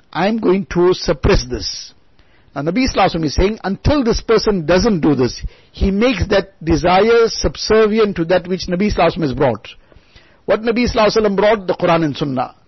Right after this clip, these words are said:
What the Quran and Sunnah say to us? "قُلْ لِلْمُؤْمِنَاتِ يَغْضُضْنَ مِنْ أَبْصَارِهِنْ." Say to the believing women also, that they must lower their gaze. Now this desire came to look at something that is haram, to look at some namahram.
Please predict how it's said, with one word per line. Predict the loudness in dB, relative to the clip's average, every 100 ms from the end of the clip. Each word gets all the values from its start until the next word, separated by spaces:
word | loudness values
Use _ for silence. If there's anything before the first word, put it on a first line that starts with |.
| _ _ -6
What | -2
the | -2
Quran | 0 0 2
and | -2
Sunnah | -4 -2 0
say | 0 0
to | 2
us? | 2 0 -8 -14 _ _ _ _
"قُلْ | -2 2
لِلْمُؤْمِنَاتِ | 0 0 -4 -4 -2 2 2 2
يَغْضُضْنَ | 0 2 2 0 0 0 -2
مِنْ | -4
أَبْصَارِهِنْ." | -6 -2 0 2 2 0 -2 -12 _ _
Say | -6 -4
to | -2
the | -2
believing | 0 0 0 0
women | 2 2 2
also, | 2 0 -4 -8 _ _ _ -6
that | -2
they | 2
must | 2 2
lower | 2 4 4
their | 2 2
gaze. | 2 0 -4 -12 -18 -20 _ _ -6
Now | -4
this | -2 -2
desire | 0 2 4 4
came | 2 0 0
to |
look | -2 0
at | 0
something | -2 -2 -2 -2
that | 0
is | 0
haram, | 2 0 -2 -10 _ _ _ _ _ _ _ -6
to | -2
look | 0 -2
at | -2
some | -2
namahram. | 0 0 2 2 0 -2 -8